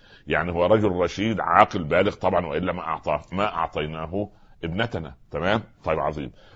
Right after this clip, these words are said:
طالما أنه كامل الرشد وكامل الأهلية،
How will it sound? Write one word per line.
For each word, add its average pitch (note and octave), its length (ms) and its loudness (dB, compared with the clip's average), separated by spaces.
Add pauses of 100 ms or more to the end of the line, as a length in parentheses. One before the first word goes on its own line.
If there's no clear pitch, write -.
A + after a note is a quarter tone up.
(120)
طالما E3+ 260 6
أنه A#2+ 220 -2
كامل B2 280 2
الرشد E2+ 520 -6 (300)
وكامل A2+ 340 0
الأهلية، D2+ 640 -8